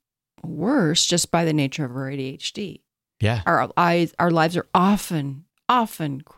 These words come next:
Speaker 1: chaotic, impulsive. We have a hard time saying no. We don't finish stuff. Uh,
Speaker 2: We
Speaker 1: we're
Speaker 2: bump up against
Speaker 1: sensitive to s-
Speaker 2: deadlines all the time.
Speaker 1: Oh my
Speaker 2: You know,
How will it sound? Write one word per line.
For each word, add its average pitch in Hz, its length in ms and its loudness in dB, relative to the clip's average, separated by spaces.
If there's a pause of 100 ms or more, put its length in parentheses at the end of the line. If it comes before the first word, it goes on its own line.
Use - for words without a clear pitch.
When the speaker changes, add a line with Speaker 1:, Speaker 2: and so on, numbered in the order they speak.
(120)
Speaker 1:
chaotic, 143 680 -2
impulsive. 180 920 -2
We 156 160 -4
have 156 160 -8
a 147 80 -6
hard 143 260 -8
time 151 240 -8
saying 147 500 -6
no. 190 840 0 (500)
We - 80 -10
don't - 240 -12
finish 226 440 -2
stuff. 190 880 -2 (840)
Uh, 151 240 -8
Speaker 2:
We 113 100 2
Speaker 1:
we're 104 40 -4
Speaker 2:
bump 113 200 2
up 107 60 4
against 101 200 2 (160)
Speaker 1:
sensitive 175 100 2
to - 60 4
s- 135 120 2
Speaker 2:
deadlines 127 440 0
all 120 180 0
the 117 80 0
time. 120 600 0
Speaker 1:
Oh 233 40 4
my 190 300 2 (100)
Speaker 2:
You 117 140 -6
know, 175 100 2